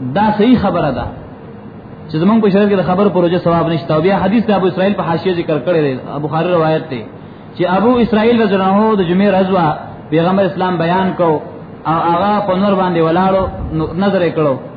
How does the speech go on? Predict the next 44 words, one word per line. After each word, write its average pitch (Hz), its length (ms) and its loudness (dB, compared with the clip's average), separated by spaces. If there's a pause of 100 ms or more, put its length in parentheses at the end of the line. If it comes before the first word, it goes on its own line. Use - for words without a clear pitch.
(240)
چې 165 80 -4
خبرې 180 300 2
به 196 160 2
چا 190 160 0
سره 170 140 2
نه 190 120 2
کومه. 190 420 2 (380)
روژه 156 280 2
به 202 140 2
مې 185 80 0
نیولي، 196 380 2 (400)
سوري 208 180 0
ته 156 120 0
به 147 100 0
نه 135 80 0
کښېنم. 113 320 -8 (1300)
نبی 190 180 0
اسلام 214 400 2
خطبه 180 240 0
وی، 214 160 4 (160)
وی 208 120 4
کتل 196 240 0
بار 175 300 0
نور 180 120 -2
ته 160 100 -2
هغه 156 220 0
ولاړو. 120 340 -2 (480)
ورته 156 220 -2
وی، 190 100 2
«دا 185 140 0 (100)
څوک 247 180 2
دی؟» 202 60 2
وی، 185 100 2
«ابو 165 120 2
اسرائیل 156 460 0
دی.» 123 80 -2
«ولې 226 260 4
ولاړ 202 320 2
دی؟» 175 80 0 (440)
وی، 156 140 4
«دی 196 120 2 (100)
ځکه 214 140 0
ولاړ 196 260 2 (100)
چې 170 60 0